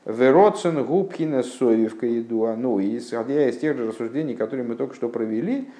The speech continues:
а что же это, ну, не, не абсурд, не абсурд ли это? Непонятно, как это, как с этим ра-, как с этим жить. Э,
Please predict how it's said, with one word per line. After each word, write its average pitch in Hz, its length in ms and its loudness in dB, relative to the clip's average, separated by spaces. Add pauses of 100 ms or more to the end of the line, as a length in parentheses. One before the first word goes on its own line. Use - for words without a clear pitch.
(160)
а 110 140 4
что 175 260 4
же 175 100 4
это, 160 460 4
ну, 139 160 -2
не, 139 400 -2
не 131 160 -4
абсурд, 135 400 0
не 131 100 -2
абсурд 127 460 -2
ли 113 100 0
это? 104 320 0 (460)
Непонятно, 117 640 0
как 98 220 -2
это, 98 360 -2
как 120 180 -6
с - 40 -20
этим 101 240 -6
ра-, 101 260 4
как 110 180 -4
с - 40 -4
этим 107 260 -4
жить. 180 280 -2 (760)
Э, 104 520 6